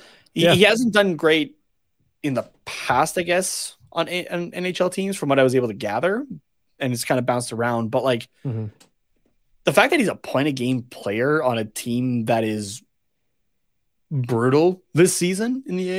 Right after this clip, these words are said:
Speaker 1: H L, I don't know. I, I think that says something, right?
Speaker 2: From what I remember about the preseason,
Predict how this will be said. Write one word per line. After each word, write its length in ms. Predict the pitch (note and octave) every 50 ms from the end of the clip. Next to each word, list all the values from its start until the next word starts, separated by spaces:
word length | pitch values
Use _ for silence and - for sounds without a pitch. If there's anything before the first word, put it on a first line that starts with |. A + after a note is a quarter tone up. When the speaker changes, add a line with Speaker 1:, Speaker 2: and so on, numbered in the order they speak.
| G3
Speaker 1:
H 160 | G3 - - -
L, 300 | F#3+ A3 C#4+ C#4+ - _ _ _ _ _ _ _ _ _ _ _ _ _ _ _ _ _ _ _ _ _ _ -
I 60 | D#3
don't 60 | A3 C4+
know. 60 | A#3+
I, 100 | - A2 B2 -
I 60 | - C#3+
think 120 | F3+ G3+
that 100 | A3 C3
says 220 | - - - - -
something, 400 | - D3 C4+ C4+ - - - -
right? 260 | - - - - - F4 - _ _ - - - _ _ - - _ - - - - - _
Speaker 2:
From 140 | - - E3+
what 80 | F#3+ G#3
I 40 | A#3+
remember 260 | B3 A3 F#3+ F#3 G#3+
about 220 | F#3 F3+ F3 F3+
the 80 | - C#3+
preseason, 1080 | - - - - - C3 A#2+ C3 D3+ D3 - - A#2+ A2 G#2 F#2+ G#2 G2+ G2+ G2+